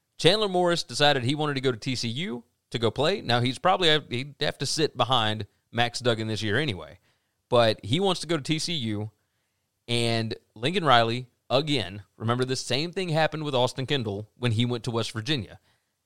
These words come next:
He just, he doesn't want to release these kids so that they can actually play at the school of their choice.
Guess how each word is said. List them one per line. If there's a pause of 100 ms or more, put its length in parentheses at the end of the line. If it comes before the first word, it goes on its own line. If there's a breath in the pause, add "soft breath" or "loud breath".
(500)
He
just, (640)
he
doesn't
want
to
release
these
kids
so
that
they
can
actually
play (420)
at
the
school
of
their
choice.